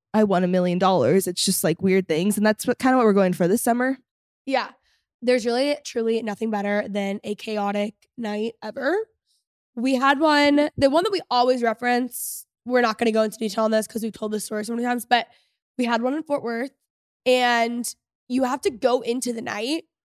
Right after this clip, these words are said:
Speaker 2: with the energy of this is gonna be chaotic, but low expectations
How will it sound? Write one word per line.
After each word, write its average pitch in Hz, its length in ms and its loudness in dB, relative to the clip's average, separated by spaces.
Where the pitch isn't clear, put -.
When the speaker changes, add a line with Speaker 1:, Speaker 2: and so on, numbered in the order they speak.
Speaker 2:
with 247 360 2
the 262 240 -2
energy 247 380 0
of 262 100 -4
this 240 160 2
is 254 60 -6
gonna 240 160 -4
be 226 100 -8
chaotic, 226 600 0
but 294 180 -2
low 226 340 2
expectations 254 800 -4